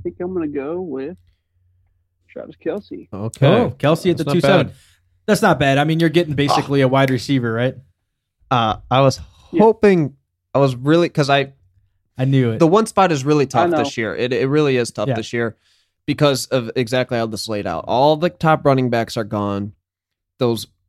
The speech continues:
Speaker 2: top couple wide receivers are gone. And honestly, how the drafts I've been doing, seeing other people do mock drafts, I was hoping to get Lamar here and Travis Kelce.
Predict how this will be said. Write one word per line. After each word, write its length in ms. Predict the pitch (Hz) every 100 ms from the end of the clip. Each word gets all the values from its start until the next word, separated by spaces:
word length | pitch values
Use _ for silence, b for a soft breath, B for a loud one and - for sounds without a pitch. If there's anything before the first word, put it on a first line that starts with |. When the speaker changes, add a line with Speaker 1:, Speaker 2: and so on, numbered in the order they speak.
| _
Speaker 2:
top 400 | 127 143 139 - _ _ _ _ _
couple 280 | - 135 139
wide 260 | 123 120 113
receivers 460 | - 117 101 107 104
are 60 |
gone. 380 | 104 104 101 98 _ _ _ _ _ _ b -
And 100 | 143
honestly, 680 | 131 143 143 - 156 151 135 - _
how 140 | 143 131
the 100 | 127
drafts 320 | 127 123 117
I've 160 | 123 110
been 140 | 117
doing, 440 | 117 117 117 117 - -
seeing 260 | 135 117
other 140 | 113 113
people 360 | 117 117 113
do 220 | 95 117
mock 260 | 113 110 110
drafts, 380 | 117 113 110 - _ _ _ _ _ _
I 80 | 160
was 160 | 180 160
hoping 320 | 165 160 143
to 60 | 135
get 180 | 135
Lamar 320 | 120 113 113 113
here 320 | 113 107 - 110
and 100 | 101
Travis 360 | 110 107 98
Kelce. 400 | - 69 - -